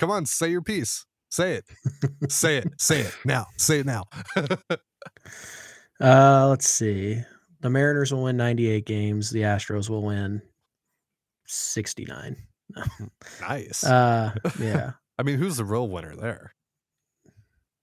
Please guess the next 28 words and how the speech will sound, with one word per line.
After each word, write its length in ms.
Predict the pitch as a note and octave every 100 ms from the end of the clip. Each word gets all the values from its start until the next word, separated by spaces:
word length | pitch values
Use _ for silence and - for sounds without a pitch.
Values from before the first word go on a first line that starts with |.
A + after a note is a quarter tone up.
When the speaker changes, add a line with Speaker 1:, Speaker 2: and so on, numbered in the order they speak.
| -
Speaker 2:
The 60 | B2+
Speaker 1:
The 0 |
Speaker 2:
Mariners. 460 | G#2 G#2 E2 D#2+
Speaker 1:
Mariners. 260 | - G2+ -
The 80 | D#3+
Speaker 2:
Um, 200 | C#3 C3+
Speaker 1:
Mariners. 280 | - - -
<laughs> 640 | - F3+ F#3 F#3 A3+ -
Speaker 2:
the 80 | E3+
Mariners. 500 | B2 E2 F2 D#3 - - - C#3
Speaker 1:
Winning 360 | D#3+ E3 C#3+
over 240 | B2+ A#2 G#2+
Speaker 2:
Uh, 100 | F#2
Speaker 1:
memes. 340 | F2 A2 - _ _ _ - _ -
Speaker 2:
yes. 600 | B2+ A2+ - - - - -
Speaker 1:
Yeah. 180 | A#2 G#2+
Speaker 2:
Well, 1000 | G#3 A3 G#3 F#3+ F#3 F3 E3 D#3 E3 F3 A#3+
Speaker 1:
Well, 280 | A#3+ A#3+ G3 _ _ _ _ _ _ _ _ _ - -
I 80 | D3
mean, 160 | F#3 E3+
if 120 | D3
you're 100 | E3
the 60 | C3
Mariners, 340 | D3 D#3+ G#2+
you 60 | G#2
can 100 | C#3+
do 100 | C#3
both. 420 | C#3+ F#3+ - -